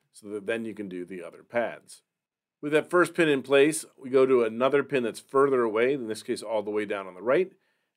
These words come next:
We start adding, um, solder. Make sure that you heat up the pad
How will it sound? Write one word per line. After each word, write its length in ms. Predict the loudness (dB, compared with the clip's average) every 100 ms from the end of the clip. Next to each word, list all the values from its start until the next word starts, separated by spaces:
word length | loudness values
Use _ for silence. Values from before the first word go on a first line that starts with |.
| -18
We 100 | -16
start 380 | -2 4 4 4
adding, 420 | 2 2 2 -4 -8
um, 420 | -8 -8 -12 -20 -8
solder. 520 | 2 4 4 0 -6 _ _ _ _ -10
Make 240 | -4 -2
sure 140 | -2 -2
that 140 | -4
you 60 | -6
heat 180 | -4
up 140 | -4 -4
the 80 | -12
pad 580 | -4 0 2 2 -2